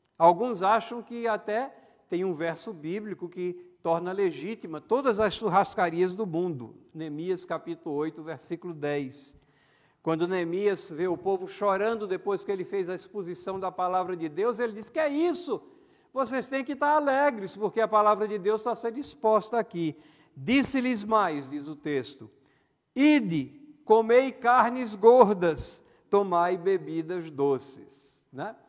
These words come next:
Então não vão usar isso daí achando que isso é o verso que dá legitimidade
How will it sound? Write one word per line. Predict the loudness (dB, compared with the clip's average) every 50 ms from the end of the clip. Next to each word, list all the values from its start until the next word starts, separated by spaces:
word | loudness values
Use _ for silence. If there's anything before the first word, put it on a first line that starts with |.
| _ _ _ _ _ _ _ _
Então | -16 -10 -6 -6 -4
não | -4 -4
vão | -2 0 0 0
usar | 0 0 0 2 2 2 2 0 -4 -12 -20 -20 -20 _ -14
isso | -12 -12 -10 -6
daí | -4 -2 -2 -2 -2 -4 -6 -8 -8
achando | -8 -8 -8 -8 -8 -8 -8 -8 -8 -8
que | -8 -6
isso | -6 -6 -8 -8 -6
é | -6 -6 -6 -6 -6
o | -6 -6 -6
verso | -4 -4 -4 -4 -4 -8 -10
que | -8
dá | -4 -2 -2 -2
legitimidade | -2 0 0 0 0 0 -2 -6 -8 -10 -8 -8 -6 -4 -2 0 0 0 -2 -2 -6 -8